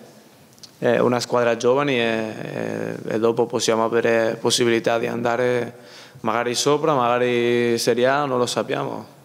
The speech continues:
non sappiamo dove è il nostro futuro, allora certo sì. Di, la mia proposizione è di la, di, di seguire lavorando così e,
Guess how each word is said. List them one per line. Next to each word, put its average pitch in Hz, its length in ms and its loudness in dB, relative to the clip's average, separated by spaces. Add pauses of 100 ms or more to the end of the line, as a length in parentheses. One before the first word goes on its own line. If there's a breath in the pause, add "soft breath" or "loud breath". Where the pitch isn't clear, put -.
(120)
non 120 120 -8
sappiamo 117 380 2
dove 117 280 4
è 113 280 2 (580 loud breath)
il 117 60 2
nostro 113 300 0
futuro, 113 380 2
allora 110 480 0 (1160 loud breath)
certo 117 360 0
sì. 110 340 0 (1300)
Di, 113 680 0 (380)
la 123 140 4
mia 143 240 4
proposizione 131 800 0
è 127 40 2
di 123 120 0
la, 127 160 2
di, 123 540 2 (140)
di 120 380 2
seguire 127 400 2
lavorando 127 500 0
così 131 360 2
e, 117 420 2